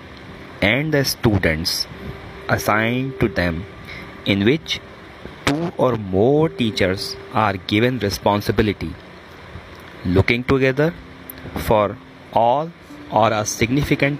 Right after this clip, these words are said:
part of the instruction for students।" सूक्ष्म शिक्षण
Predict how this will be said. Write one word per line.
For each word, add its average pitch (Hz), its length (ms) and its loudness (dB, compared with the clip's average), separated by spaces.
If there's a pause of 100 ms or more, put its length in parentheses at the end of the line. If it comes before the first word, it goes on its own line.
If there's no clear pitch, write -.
(100)
part 87 240 0 (880)
of 117 260 4
the 127 280 2
instruction 92 540 -2 (640)
for 92 300 4 (560)
students।" - 680 0 (3000)
सूक्ष्म 139 420 4
शिक्षण 135 540 2